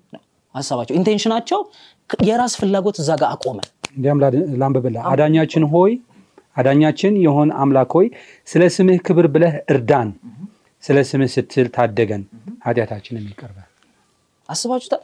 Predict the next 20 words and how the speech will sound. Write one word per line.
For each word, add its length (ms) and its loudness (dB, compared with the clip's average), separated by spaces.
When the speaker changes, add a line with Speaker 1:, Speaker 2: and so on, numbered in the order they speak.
Speaker 1:
ኢቭን 220 2
የነሱ 380 2
የ-፣ 160 2
ወደ 180 0
ኃጢአት፣ 280 -2
ከኃጢአታቸው 500 -2
ይቅርታ 240 -8
የሚጠይቁበት፣ 760 -2
እ፣ 120 -4
ሀሳባቸው 680 -2
ኢቭን 200 0
ከምን 220 -2
የመነጣ 380 -2
ነው፣ 120 -6
የመነጨ 460 -2
ነው? 100 0
ከእግዚአብሔር 460 0
ክብር 200 -2
የመነጨ 420 -8
ነው። 100 -20